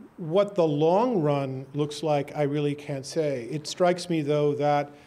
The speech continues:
a situation in which the American government can't get itself together over a long period of time is inconsistent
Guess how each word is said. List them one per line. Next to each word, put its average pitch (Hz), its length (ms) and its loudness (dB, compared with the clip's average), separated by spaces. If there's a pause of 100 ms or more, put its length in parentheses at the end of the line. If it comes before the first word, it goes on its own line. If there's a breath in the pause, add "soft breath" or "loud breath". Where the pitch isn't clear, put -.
(400 loud breath)
a 156 120 2
situation 175 1080 0
in 151 200 -2
which 165 480 -4 (120)
the 156 220 -2
American 156 760 0 (600 loud breath)
government 165 440 2
can't 175 420 0
get 160 140 0
itself 156 460 -2
together 143 500 0
over 143 280 0
a 135 60 0
long 147 300 2
period 143 300 -4
of 139 80 -14
time 151 380 -4
is 131 180 -8
inconsistent 175 1040 -6